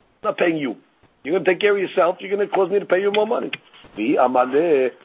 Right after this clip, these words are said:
he tells, "No, no, no, set price. I won't ask you for more money. Give me a thousand dollars flat fee. I'm not gonna ask for any more money." You're still going to be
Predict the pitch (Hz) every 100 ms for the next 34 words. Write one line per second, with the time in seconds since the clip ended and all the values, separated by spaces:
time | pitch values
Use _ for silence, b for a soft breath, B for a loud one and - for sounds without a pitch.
0 | _ - 120 165 - 127 131 131 - 131
1 | 135 131 131 - - _ _ _ _ _
2 | _ 127 151 139 190 214 120 190 110 -
3 | - _ _ - 208 - 214 135 131 151
4 | 175 - 180 156 143 139 107 127 190 151
5 | 175 175 151 160 190 233 196 - - 202
6 | 185 175 151 120 170 156 160 165 151 143
7 | 165 196 147 147 B B - 107 107 113
8 | 143 143 139 - _ - 120 120 - 143
9 | - - 127 - 156 135 123 - 110 -
10 | - - - - _ _ _ _ _ _
11 | _ - - - 131 - 220 190 170 151
12 | 151 135 131